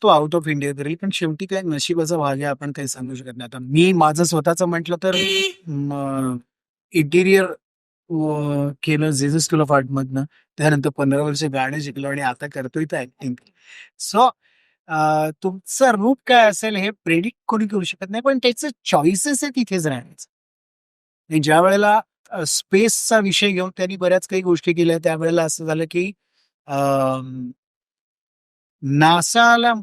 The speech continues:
मला काम करण्यापेक्षा मला इस्रोला काम करायला आवडेल हे त्याचं आहे. देशात राहणं हे त्याचा चॉईस आहे,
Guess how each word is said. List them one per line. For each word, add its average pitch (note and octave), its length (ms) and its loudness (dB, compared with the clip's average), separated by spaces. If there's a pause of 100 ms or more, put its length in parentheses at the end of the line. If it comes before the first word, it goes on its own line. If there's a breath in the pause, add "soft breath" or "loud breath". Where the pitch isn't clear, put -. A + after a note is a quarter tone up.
(160)
मला F#3 260 2
काम F#3 280 -4
करण्यापेक्षा F3 560 -4
मला E3+ 180 -2
इस्रोला D3+ 400 -4
काम C#3 200 -6
करायला C3 260 -6
आवडेल C3 260 -10
हे C#3 120 -10
त्याचं C3+ 240 -8
आहे. D#3+ 340 -6
देशात D#3 540 0
राहणं D#3+ 380 2 (540)
हे E3+ 100 2
त्याचा D#3+ 400 -4 (200)
चॉईस E3+ 460 2
आहे, - 100 -4